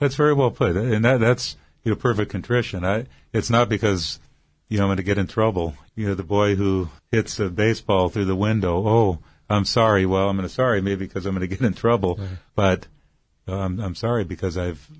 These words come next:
Speaker 1: well, maybe that's not the best answer, but, you know, in
Speaker 2: Mm-hmm.
Speaker 1: any way, I've offended God, I've offended my parents. But in this case,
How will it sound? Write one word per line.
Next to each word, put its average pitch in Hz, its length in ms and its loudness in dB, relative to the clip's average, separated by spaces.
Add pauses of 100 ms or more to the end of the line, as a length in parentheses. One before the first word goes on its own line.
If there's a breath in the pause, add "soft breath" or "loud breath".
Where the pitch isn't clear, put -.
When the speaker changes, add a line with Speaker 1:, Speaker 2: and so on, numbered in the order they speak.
Speaker 1:
well, 87 300 -2
maybe 92 200 -2
that's 92 180 -2
not 85 80 -6
the 90 80 -10
best 90 260 -4
answer, 104 240 -4
but, 90 220 -4
you 123 100 -2
know, 98 80 2
in 98 60 2
Speaker 2:
Mm-hmm. 101 40 0
Speaker 1:
any 104 360 2
way, 101 80 0
I've 101 160 0
offended 104 460 -2
God, 104 280 -2
I've 95 120 0
offended 101 260 -2
my 95 160 0
parents. 110 500 0 (380 soft breath)
But 98 160 2
in 95 60 2
this 104 180 2
case, 98 400 0